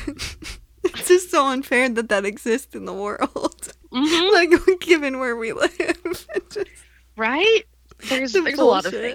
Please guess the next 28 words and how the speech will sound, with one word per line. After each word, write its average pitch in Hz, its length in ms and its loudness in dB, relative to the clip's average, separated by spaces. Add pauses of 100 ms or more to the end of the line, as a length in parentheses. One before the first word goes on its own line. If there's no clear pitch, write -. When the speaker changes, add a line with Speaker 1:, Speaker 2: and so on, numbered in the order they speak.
Speaker 2:
things. - 320 -18
Speaker 1:
Yeah. 285 340 0
<laughs> 415 120 0
Speaker 2:
A - 20 0
lot 220 160 -2
of 415 140 0
things 190 240 -2
that 190 80 -6
are 185 100 0
unfair. 190 460 -6
I 226 80 0
know, 208 240 -2
but 214 100 -6
here 285 240 -6
we 277 160 -8
are, 262 380 -2
you 233 180 -10
know, 226 320 -6
just, - 340 -14
uh, 180 220 -8 (840)
the, 190 180 -6 (120)
the, 202 440 0
the 214 80 0
most 226 260 -2
powerful 285 500 -4
country 294 840 0 (580)
Speaker 1:
I 240 140 -2
know. 269 260 2